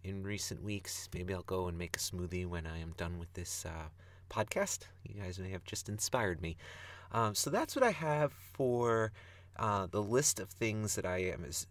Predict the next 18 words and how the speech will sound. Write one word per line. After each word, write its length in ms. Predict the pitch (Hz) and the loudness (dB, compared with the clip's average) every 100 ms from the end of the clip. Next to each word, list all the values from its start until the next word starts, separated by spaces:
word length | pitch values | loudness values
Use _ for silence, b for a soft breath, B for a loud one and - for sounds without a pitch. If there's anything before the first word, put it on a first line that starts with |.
| - - | -14 -2
do 200 | 110 104 | 2 2
as 100 | 90 | 2
a 60 | |
student 540 | 82 - 101 87 85 - | 0 0 0 -2 -4 -2
when 160 | 90 | -2
things 280 | 87 92 90 | 0 -2 0
are 60 | 82 | -2
going 400 | 78 71 76 73 | -2 -4 -6 -6
well. 320 | 65 57 - - - - - - - - B B B B B B - - | -6 -6 -6 -12 -18 -20 -20 -20 -20 -16 B B B B B B -20 -6
Second 540 | - - 294 330 202 120 | 0 2 2 0 0 4
section 460 | - 87 - 90 | 4 4 0 -4
here, 440 | 76 85 69 78 95 | -6 -6 -2 -2 -4
the 60 | 101 | 0
middle 260 | 143 151 | 4 4
section, 580 | - 87 - 92 82 80 - | 4 2 2 -2 -4 -6 -6
um, 360 | 82 80 76 151 - - - - | -4 -2 -4 -8 -16 -20 -16 2
talks 280 | 160 - | 2 4
about, 800 | - 110 98 95 95 92 - - | 0 2 0 2 4 4 0 -10